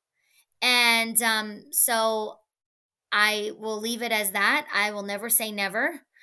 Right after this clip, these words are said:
Um, but I love making a difference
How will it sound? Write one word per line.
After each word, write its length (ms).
Um, 500
but 380
I 300
love 400
making 400
a 60
difference 800